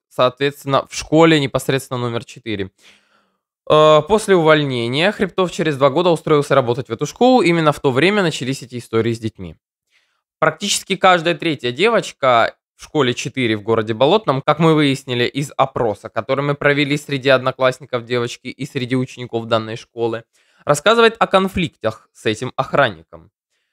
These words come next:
Лена из восьмого класса рассказала нам, что однажды, выходя из школы на урок раньше, получила шлепок по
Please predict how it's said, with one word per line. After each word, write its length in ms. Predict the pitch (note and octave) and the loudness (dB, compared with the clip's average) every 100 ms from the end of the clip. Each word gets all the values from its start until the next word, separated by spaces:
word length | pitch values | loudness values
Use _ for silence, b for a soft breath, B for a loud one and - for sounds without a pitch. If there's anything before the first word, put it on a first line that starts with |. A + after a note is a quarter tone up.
| _ | _
Лена 580 | B2+ E3 F#3+ D#3+ A#2+ C#3+ | 2 4 6 4 4 0
из 220 | - F3 | 0 -4
восьмого 440 | E3 F3+ F#3 F3 F3 | -2 -2 -2 -2 -2
класса 420 | F3 E3+ E3+ D#3 | 2 2 2 0
рассказала 460 | D3+ - D#3 D3+ C#3+ | -2 -2 2 4 4
нам, 200 | C3 C3 | 0 -4
что 440 | - - D#3 D3 | -12 -12 -2 2
однажды, 440 | C#3+ C3+ C3 B2 | 2 2 -2 -2
выходя 400 | A#2 A#2+ B2 A#2 | -8 -4 -2 -2
из 160 | A2 A#2 | -4 -6
школы 340 | - C3+ A#2+ | -6 -2 -2
на 140 | A2 G#2+ | 0 -2
урок 300 | G#2 G2 - | 0 -2 -2
раньше, 640 | G#2 F#2+ F2 - C#3 F3+ _ _ _ _ _ _ _ _ _ | 0 0 -4 -6 -4 -4 _ _ _ _ _ _ _ _ _
получила 600 | D#3+ E3+ E3+ B3 A#3 A3 | -2 -2 0 2 4 4
шлепок 680 | - E3 E3 F3+ F3+ F3+ - | 0 -2 -2 2 2 0 -12
по 540 | D#3+ D#3+ D#3 C#3+ A2 | -2 2 6 6 4